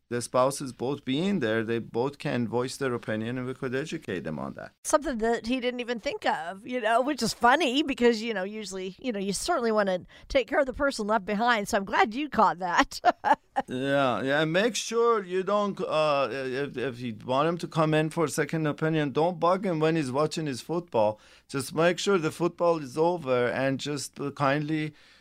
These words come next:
Speaker 1: uh, b-, uh, bring him, uh, a, a cup of tea or coffee and say, "Hey, honey, uh, l-, look, I, this is really <laughs> important for me.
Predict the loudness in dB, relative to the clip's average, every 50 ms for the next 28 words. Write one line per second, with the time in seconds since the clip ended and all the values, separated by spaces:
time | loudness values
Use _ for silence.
0 | _ _ -6 -2 0 2 2 4 2 2 0 -2 -2 0 2 2 0 0 0 -2
1 | 0 0 2 0 0 0 -2 -6 -6 -2 0 2 2 4 2 2 2 2 0 0
2 | -2 -4 -6 -8 -8 -6 0 2 2 2 2 0 -4 -4 -4 -2 -2 -2 -4 0
3 | 4 4 6 6 4 2 -4 -4 -2 -2 0 0 -2 -2 -4 -4 -4 -2 -2 0
4 | -2 -2 -2 -2 0 0 0 0 0 -2 -2 -6 -8 -8 -6 -6 -4 -4 -6 -8
5 | -10 -8 -4 -2 -2 -2 -2 0 2 2 2 2 0 -2 -2 -2 -2 -2 -4 -2
6 | 0 0 0 2 2 0 0 2 4 4 4 4 4 0 0 -2 -2 -2 -2 0
7 | 0 -2